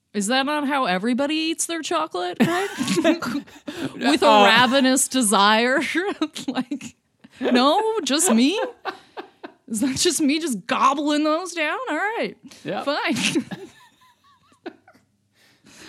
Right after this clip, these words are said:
Speaker 2: I got a bit of a sweet tooth. I'm not gonna lie. It's, it's great. A big, uh,
Speaker 1: No, I'll
Speaker 2: big
Speaker 1: go
Speaker 2: chocolate
Speaker 1: for
Speaker 2: thing.
Speaker 1: it.
Speaker 2: Yeah.
Speaker 1: You know what I did like about this? There's a lot of cool sets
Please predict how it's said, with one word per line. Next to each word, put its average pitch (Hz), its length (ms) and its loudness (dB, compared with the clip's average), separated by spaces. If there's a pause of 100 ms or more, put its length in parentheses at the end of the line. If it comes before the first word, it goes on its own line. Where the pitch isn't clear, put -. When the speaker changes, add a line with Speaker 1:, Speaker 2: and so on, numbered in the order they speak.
(140)
Speaker 2:
I 311 120 2
got 339 140 6
a 247 40 0
bit 226 100 4
of 175 80 0
a 151 40 -6
sweet 147 240 -4
tooth. 202 200 -4
I'm 214 120 -4
not 170 140 -4
gonna 127 160 -2
lie. 120 260 -4
It's, 175 300 -14
it's - 200 -14
great. 135 300 -6 (240)
A - 60 -20
big, 156 220 -8
uh, - 60 0
Speaker 1:
No, - 80 -2
I'll 175 200 -4
Speaker 2:
big - 80 -6
Speaker 1:
go 165 80 -6 (100)
Speaker 2:
chocolate 196 80 -8
Speaker 1:
for 151 280 -10
Speaker 2:
thing. 151 280 -14 (180)
Speaker 1:
it. - 60 -12
Speaker 2:
Yeah. - 60 -8
Speaker 1:
You 269 120 4
know 427 80 0
what 480 160 2
I 247 160 4
did 220 240 0
like 190 260 -2
about 185 220 -2
this? 185 240 -4
There's 262 420 -2 (400)
a 220 80 -2
lot 254 400 0
of 294 360 -6
cool 240 680 0
sets - 800 -2